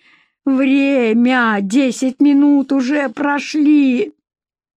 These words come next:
И в этот момент в руки Вики скользнул младенец.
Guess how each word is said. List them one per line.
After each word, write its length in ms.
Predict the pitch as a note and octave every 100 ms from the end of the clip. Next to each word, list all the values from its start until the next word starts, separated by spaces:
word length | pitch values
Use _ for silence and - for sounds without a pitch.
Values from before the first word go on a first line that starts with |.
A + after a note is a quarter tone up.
| _ _ _ _ _ _ _ _
И 220 | G#4 G#4
в 180 | D#4 C4
этот 420 | C4+ A#3 F3+ F3
момент 560 | G3 F#3 A#3+ D4 C4+ - _ _ _ _ _ -
в 100 | B3
руки 420 | D#4 F4+ E4 - D4
Вики 400 | D#4+ F4+ - A#3+
скользнул 680 | - B3 C#4 C4+ D#4+ E4 B3+
младенец. 1040 | A#3+ C#4 C#4 D#4 G4+ D#4+ G3+ D3+ _ -